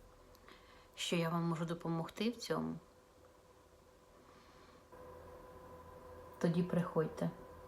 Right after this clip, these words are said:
пишіть, можемо працювати онлайн, можемо вживу. Я впевнена, що це буде дуже цікава подорож. Подорож до самого себе.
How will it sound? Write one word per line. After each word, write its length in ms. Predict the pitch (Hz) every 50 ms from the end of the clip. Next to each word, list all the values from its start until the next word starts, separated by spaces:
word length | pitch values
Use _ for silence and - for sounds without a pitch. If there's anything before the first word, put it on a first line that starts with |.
| - - -
пишіть, 480 | 160 - - - 180 196 202 - - - - - - - - - - - - - - - - - - - - - - - - -
можемо 280 | 180 180 165 170 160 160
працювати 720 | 160 160 160 - - 165 156 156 151 156 - - 160 156 151 - - - - - - - - - - - - - - - - - - - - - - - - - - - - - - - - -
онлайн, 460 | 170 170 170 165 170 180 196 196 190 180 - - - - - - - - - - - - - - - - - - - - -
можемо 440 | 165 165 156 147 - 156 151 151 151
вживу. 440 | 151 147 151 147 151 160 180 214 214 - - - - - - - - - - - - - - - - - - - - - - - - - - - - - -
Я 160 | 190 208 202
впевнена, 400 | - - 202 196 190 180 175 170
що 160 | - - 175
це 160 | 175 - 175
буде 160 | 165 165 165 165
дуже 220 | 165 170 165 170
цікава 420 | 170 - 175 - - 175 175 160
подорож. 600 | 160 - - 170 165 160 - - 165 - - - - - - - - - - - - - - - - - - - - - - - - - - - - - - - - - - - - - - -
Подорож 400 | - 214 208 196 180 175 175 170
до 100 | 185 175
самого 420 | - 185 175 175 175 165 165 165
себе. 400 | - - 165 160 - 143 165